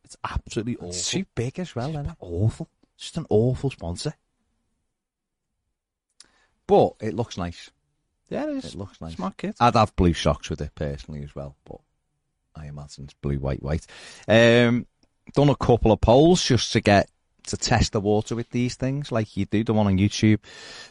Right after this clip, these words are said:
Speaker 2: It's had nearly six hundred votes on that one, uh, in the hour or whatever it was, and that's seventy-four percent of people like it,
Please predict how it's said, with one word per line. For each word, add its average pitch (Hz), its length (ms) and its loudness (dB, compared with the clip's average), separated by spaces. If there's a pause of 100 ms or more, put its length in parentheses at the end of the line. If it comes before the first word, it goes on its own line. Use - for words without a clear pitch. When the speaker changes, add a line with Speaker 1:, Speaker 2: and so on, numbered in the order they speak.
Speaker 2:
It's - 120 -12
had 90 120 4
nearly 90 180 4
six - 280 -2
hundred 82 260 4
votes 87 300 2
on 80 160 6
that 92 180 4
one, 85 340 -2 (640)
uh, 104 60 2
in 80 500 4
the 82 140 6
hour 80 260 6
or 82 160 6
whatever 82 300 4
it 82 80 2
was, 82 260 0
and 82 100 -2
that's - 200 -4
seventy-four 85 800 2
percent - 500 -2 (600)
of 90 240 -4
people 90 400 0 (1200)
like 104 280 4
it, 214 120 2